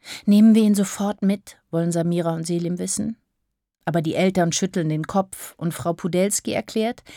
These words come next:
Pepe ist erst acht Wochen alt. Er braucht noch ein paar Tage, um sich von seiner Familie zu entwöhnen. Und ihr überlegt auch genau, ob ihr Pepe haben wollt.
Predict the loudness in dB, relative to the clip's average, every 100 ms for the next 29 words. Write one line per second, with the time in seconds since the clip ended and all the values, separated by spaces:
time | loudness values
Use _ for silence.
0 | -20 -20 -2 0 2 0 -2 -2 -2 -2
1 | 0 0 0 -4 -2 -2 -4 -6 -10 -14
2 | -20 _ _ _ _ _ -2 2 2 2
3 | 0 -2 -2 -4 -6 -2 -2 -2 -2 -4
4 | -4 -2 0 2 0 2 6 6 6 -2
5 | -4 -8 -8 -6 -6 -6 -8 -14 _ _
6 | -20 -18 -4 -2 0 0 2 2 2 2
7 | -2 -6 -6 -4 -2 0 0 0 -2 -4
8 | -8 -6 -4 -4 -4 -6 -6 -4 -6 -8
9 | -12 -14 -20